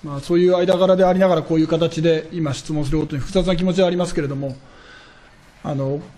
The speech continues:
国民が求めている真相解明に向けて、ぜひともお力を貸してほしいというか、正直に話していただきたいと思います。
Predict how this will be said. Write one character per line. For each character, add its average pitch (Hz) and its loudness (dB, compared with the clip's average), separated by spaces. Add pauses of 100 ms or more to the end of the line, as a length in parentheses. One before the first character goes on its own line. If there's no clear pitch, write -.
(100)
国 165 4
民 185 4
が 185 4
求 185 4
め 190 2
て 170 0
い 156 0
る 147 -2
真 175 0
相 165 2
解 175 2
明 175 0
に 175 0
向 175 0
け 170 0
て、 135 -8
ぜ 151 -8
ひ 135 -12
と 135 -10
も 131 -8
お 123 -12
力 147 -6
を 139 -4
貸 139 -6
し - -16
て 165 -6
ほ 147 -2
し 151 -4
い 147 -2
と 139 -8
い 135 -6
う 131 -8
か、 127 -10
正 208 2
直 208 0
に 180 0
話 147 -4
し - -14
て 160 -4
い 147 -4
た 139 -8
だ 143 -4
き - -14
た 156 0
い 139 -2
と 131 -10
思 143 -4
い 143 0
ま 139 0
す。 - -4